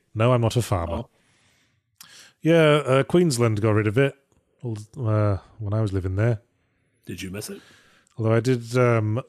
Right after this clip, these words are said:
Speaker 1: do a lot of work for, like, people in America, so I had a sort of functional daylight savings every now and again.
Speaker 2: Gotcha. Yeah. Meetings would shift and everything.
Speaker 1: Yeah.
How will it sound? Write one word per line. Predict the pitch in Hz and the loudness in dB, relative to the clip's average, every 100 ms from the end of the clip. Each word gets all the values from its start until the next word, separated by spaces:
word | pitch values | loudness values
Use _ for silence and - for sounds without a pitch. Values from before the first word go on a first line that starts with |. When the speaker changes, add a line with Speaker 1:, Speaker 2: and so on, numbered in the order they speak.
| - | -10
Speaker 1:
do | 117 117 | -2 0
a | |
lot | 113 | 0
of | 101 98 | -4 -2
work | 113 113 - | 2 0 -2
for, | - 104 | -6 -2
like, | 101 98 92 | 0 -2 -4
people | - 107 104 | -8 -4 -2
in | |
America, | 101 110 98 104 98 | 0 0 0 0 -2
so | 95 - 98 92 95 90 _ _ _ _ _ _ _ _ - | -2 -2 -2 -2 -4 -8 _ _ _ _ _ _ _ _ -10
I | 104 | -4
had | 104 | 0
a | |
sort | 92 98 | 0 -2
of | 92 | -6
functional | - 117 104 98 90 82 | -4 -4 -2 -2 -2 -4
daylight | - 95 92 | -4 -2 -2
savings | - 107 95 98 | 0 0 0 -2
every | 92 | -2
now | 95 | -2
and | 98 | -2
again. | 95 110 107 _ _ - - - _ _ _ _ - | 0 -2 -4 _ _ -20 -20 -20 _ _ _ _ -20
Speaker 2:
Gotcha. | - - 85 - - | -18 -18 -20 -20 -20
Yeah. | - - - - - - - - | -20 -20 -20 -20 -20 -20 -20 -20
Meetings | 92 85 85 80 | -16 -14 -14 -16
would | 95 | -16
shift | - 90 - | -18 -18 -20
and | - | -20
everything. | - 104 - - _ _ _ - | -20 -20 -20 -20 _ _ _ -6
Speaker 1:
Yeah. | 117 98 92 | -2 -2 -2